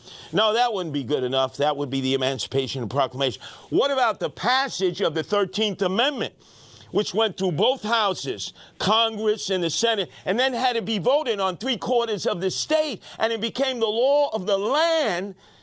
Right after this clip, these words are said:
in eighteen sixty-five when Andrew Johnson, who, other than that, was a horrible president who replaced the assassinated Lincoln, when officially slaves were free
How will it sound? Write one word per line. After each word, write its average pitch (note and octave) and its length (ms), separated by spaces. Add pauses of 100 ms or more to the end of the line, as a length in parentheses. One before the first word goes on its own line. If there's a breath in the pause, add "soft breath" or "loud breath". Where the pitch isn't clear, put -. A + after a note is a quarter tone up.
(220 soft breath)
in A#3+ 120
eighteen B3+ 400
sixty-five C4 1000
when A3+ 140
Andrew A#3+ 400
Johnson, A3+ 600
who, F3 360
other G3 240
than D3 140
that, F#3+ 220
was B2 140
a C#3+ 80
horrible C#3+ 400
president E3 500
who C#3+ 140
replaced D#3+ 500
the D#3 120
assassinated F3 800
Lincoln, E3 420 (500 loud breath)
when A#3 160
officially A3+ 800
slaves C4 800
were D4+ 160
free F4 560